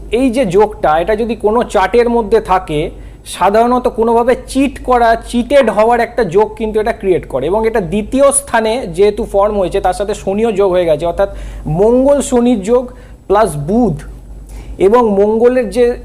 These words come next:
অবস্থান, এইটার ক্ষেত্রে যদি আপনি কাউকে কোনো টাকা দিয়ে ফেলেন না, সেটাকে রিটার্ন পাওয়া কিন্তু খুব ডিফিকাল্ট হয়ে যাবে এই চার্টের মধ্যে। থার্ড হচ্ছে রবির অবস্থান তৃতীয় স্থানে, এটা ওকে।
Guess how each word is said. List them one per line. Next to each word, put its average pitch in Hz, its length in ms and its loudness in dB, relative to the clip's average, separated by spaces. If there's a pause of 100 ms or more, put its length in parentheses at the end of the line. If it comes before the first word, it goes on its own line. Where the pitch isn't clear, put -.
(100)
অবস্থান, 175 580 -2
এইটার 220 440 2
ক্ষেত্রে 226 420 -2
যদি 196 220 2
আপনি 226 180 0
কাউকে 240 240 0
কোনো 240 200 -2
টাকা 240 460 0
দিয়ে 233 200 2
ফেলেন 190 320 0
না, 240 220 0
সেটাকে 208 360 0
রিটার্ন 233 420 0
পাওয়া 247 220 2
কিন্তু 240 320 -4
খুব - 300 -6 (280)
ডিফিকাল্ট 202 500 2
হয়ে 147 160 0
যাবে 113 260 -4 (100)
এই 190 140 2
চার্টের 190 340 0
মধ্যে। 127 380 -6 (680)
থার্ড 226 240 2
হচ্ছে 254 500 -2
রবির 208 500 0
অবস্থান 220 440 0
তৃতীয় 220 340 -2
স্থানে, 220 440 -4
এটা 208 180 0
ওকে। 202 360 0